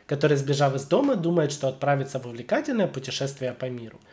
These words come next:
Однако судьба или отсутствие знаний географии и неумение читать... Кстати, в этом фильме Вонка действительно не умел читать, возвращает его в маленький родной городок, в который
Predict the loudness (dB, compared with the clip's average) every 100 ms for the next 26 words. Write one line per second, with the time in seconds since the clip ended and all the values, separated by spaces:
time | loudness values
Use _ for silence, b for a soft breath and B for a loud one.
0 | b b -2 2 2 2 4 2 4 2
1 | 2 2 2 2 2 -4 -4 0 0 0
2 | 0 0 -2 -4 -4 -4 -4 -6 -10 -8
3 | -8 -8 -10 -10 -6 -4 -6 -8 b b
4 | b 0 4 4 4 0 0 0 2 4
5 | 4 4 2 0 0 -2 -4 -2 0 0
6 | -2 -6 -8 -8 -8 -8 -14 -18 B B
7 | B -2 0 2 6 6 6 0 -4 2
8 | 4 4 4 2 4 4 4 4 2 0
9 | -4 B B -10 -6 6 8 8